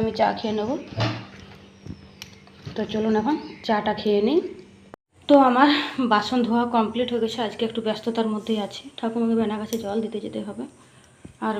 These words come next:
মেয়ে তো ছাতুটা গুলে খেলো না, ওর পেটটা ব্যথা করছে, খেলো না। তো এই যে এবার ঠাকুরের মশলাগুলো আলাদা করে বার করা করেছি, নাহলে ওখানটা জোড়া হয়েছিল। এগুলো এক সাইডে আলাদা করে আমি ঠিকঠাক তাকে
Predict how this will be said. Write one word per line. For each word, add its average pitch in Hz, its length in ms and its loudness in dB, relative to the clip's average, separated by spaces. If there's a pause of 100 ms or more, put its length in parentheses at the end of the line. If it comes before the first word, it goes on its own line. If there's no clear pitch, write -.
মেয়ে 220 220 0
তো 233 120 -4
ছাতুটা 233 360 0
গুলে 226 140 0 (100)
খেলো 240 220 -2 (100)
না, 220 60 -4 (160)
ওর 208 100 -4 (100)
পেটটা 208 300 -2
ব্যথা 202 260 -2
করছে, 196 300 2 (1600)
খেলো 214 300 -6
না। 196 60 -8 (2250)
তো - 60 -8 (100)
এই 220 100 -2
যে 285 80 -4 (380)
এবার 208 240 -6
ঠাকুরের 208 360 -4
মশলাগুলো 214 500 0
আলাদা 208 220 2
করে 220 200 -2
বার 196 180 2
করা 220 220 0
করেছি, 202 260 -4 (120)
নাহলে 196 220 -2
ওখানটা 208 300 0
জোড়া 202 220 2
হয়েছিল। 202 300 -4 (540)
এগুলো 214 240 2
এক 208 120 -4
সাইডে 208 300 2
আলাদা 202 260 4
করে 208 200 2
আমি 269 140 4 (520)
ঠিকঠাক 226 360 0 (100)
তাকে 269 200 2